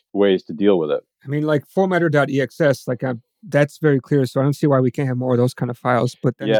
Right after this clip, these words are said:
Speaker 2: again, now you're gonna have, you're gonna go back to, like, Rails days where it's like you just crap on your hard drive is what I heard it's what's being called. Where it's like you,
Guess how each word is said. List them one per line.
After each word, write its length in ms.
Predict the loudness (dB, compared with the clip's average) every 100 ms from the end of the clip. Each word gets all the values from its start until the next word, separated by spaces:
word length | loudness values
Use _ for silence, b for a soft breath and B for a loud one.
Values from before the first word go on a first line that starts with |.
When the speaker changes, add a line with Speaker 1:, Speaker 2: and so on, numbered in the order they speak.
| 0
Speaker 2:
again, 100 | -2
now 120 | -4
you're 60 | -2
gonna 160 | 0
have, 220 | 2 2 0 _ _ -2
you're 80 | 0
gonna 100 | 2
go 100 | 2
back 180 | 0 0
to, 140 | 0
like, 160 | 0 -2
Rails 340 | 0 0 0
days 420 | -2 -2 -2 -4 -2
where 140 | -2
it's 160 | 0 -2
like 120 | -2
you 60 | -2
just 200 | -6 0
crap 240 | 0 0
on 80 | -2
your 100 | 0
hard 160 | 0
drive 160 | 0 -2
is 100 | -4
what 100 | -6
I 40 |
heard 160 | -6 -8
it's 240 | -10 _ -14
what's 140 | -14
being 180 | -10 -8
called. 240 | 0 0
Where 140 | 0 -4
it's 160 | -2
like 140 | -4 -4 -4
you, 240 | 2 2